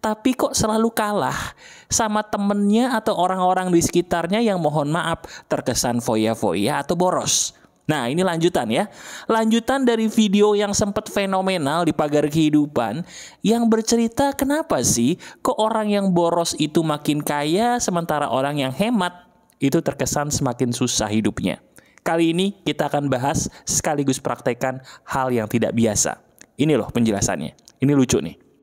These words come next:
Teman-teman, saya langsung kasih tahu ya. Ada satu hal unik yang setiap orang tuh pura-pura nggak tahu, padahal ini benar.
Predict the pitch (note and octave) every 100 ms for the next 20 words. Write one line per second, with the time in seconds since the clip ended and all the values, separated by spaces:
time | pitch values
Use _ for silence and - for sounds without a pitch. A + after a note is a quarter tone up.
0 | _ - B2 B2 C3+ C3 - - _ _
1 | _ - - - - E3+ E3 D#3 D#3+ C3+
2 | D3 C3+ C#3 C3 A#2 - - _ _ _
3 | _ _ - - _ _ _ _ D#3+ F3+
4 | G#3+ G#3 F#3 F#3 F3 - F3+ E3+ E3 D#3+
5 | F3 F3+ - _ - D3+ C#3+ D3+ - C#3+
6 | C#3 - C3 C3 C3+ C3+ E3 - C#3 B2+
7 | A#2 B2+ B2 A#2+ - - A#2 G#2+ C3 D3
8 | - _ - A2+ G#2+ G#2 B2 B2 A#2+ A#2+
9 | G#2+ G#2+ F#2+